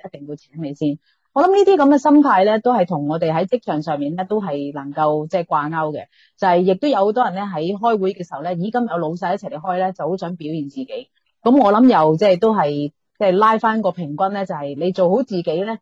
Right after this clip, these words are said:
你係真係有麝自然香啦，即係你能夠做得好嘅，自然有人欣賞啦，咁。我諗呢個心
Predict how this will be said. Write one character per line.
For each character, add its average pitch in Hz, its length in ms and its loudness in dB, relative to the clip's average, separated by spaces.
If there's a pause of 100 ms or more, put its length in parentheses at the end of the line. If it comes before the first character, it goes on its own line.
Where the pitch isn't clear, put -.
(220)
你 180 200 -2
係 160 200 -4
真 208 140 -6
係 165 220 -8
有 160 260 -4
麝 165 240 -4
自 160 140 -12
然 143 180 -10
香 208 180 -4
啦， 208 240 -2
即 202 60 -8
係 190 120 -4
你 165 120 -4
能 156 140 -6
夠 165 100 -6
做 170 120 -4
得 202 140 -4
好 165 100 -4
嘅， 165 280 -6
自 156 220 -10
然 139 140 -8
有 147 40 -12
人 175 200 -2
欣 165 120 -10
賞 131 80 -12
啦， 156 280 -6
咁。 143 120 -8 (240)
我 233 100 2
諗 285 60 4
呢 359 140 2
個 277 80 4
心 302 120 2